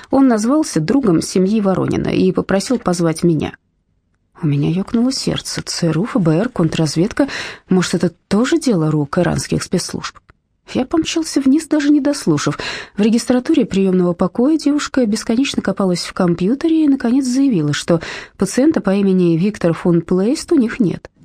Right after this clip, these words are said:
"Проверьте просто Плейст". "Нет, Плейста тоже нет". Значит, неисправимый конспиратор здесь под каким-то вымышленным именем. Я заглянул в зал ожидания, потом прошел по коридору, заглядывая в каждую комнату.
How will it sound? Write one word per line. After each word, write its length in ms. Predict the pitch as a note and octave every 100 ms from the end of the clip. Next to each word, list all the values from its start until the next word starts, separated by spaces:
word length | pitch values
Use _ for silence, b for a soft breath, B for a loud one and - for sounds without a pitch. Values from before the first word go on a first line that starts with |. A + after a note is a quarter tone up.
| _
"Проверьте 540 | - G#3+ G3+ B3+ B3 F#3+
просто 340 | B3 B3+ -
Плейст". 520 | D3+ A3+ F3+ - - - _ _
"Нет, 540 | - A#3+ C4 D#4 F#4 -
Плейста 360 | F4 C#4+ C#4+
тоже 280 | E4+ A#3+ G#3
нет". 260 | G#3+ A#3+ - _ _ _ _ -
Значит, 440 | D#3 D#3 - -
неисправимый 580 | F#3 - F#3 F3 F#3 E3+
конспиратор 640 | - E3 - E3+ E3+ A#3+
здесь 220 | A3+ G#3 -
под 140 | -
каким-то 400 | G3+ F#3+ G3 G3+
вымышленным 580 | F#3+ G3 - G#3 G#3 A#3
именем. 360 | E3 C#3 D3 - B B B
Я 160 | G3+ B3
заглянул 380 | B3+ G3+ G3+ F3+
в 60 |
зал 240 | - F#3 D#3+
ожидания, 640 | D#3 D#3 D3+ E3+ B3 C#4+
потом 320 | F#3+ E3+ D#3+
прошел 360 | - E3 - D#3+
по 140 | -
коридору, 560 | D#3+ F3 E3 E3 G#3+ C4+
заглядывая 560 | - B3+ B3+ B3 A#3
в 80 | A#3
каждую 340 | - A3 G3+ G#3+
комнату. 480 | A3+ G3 F#3+ F#3+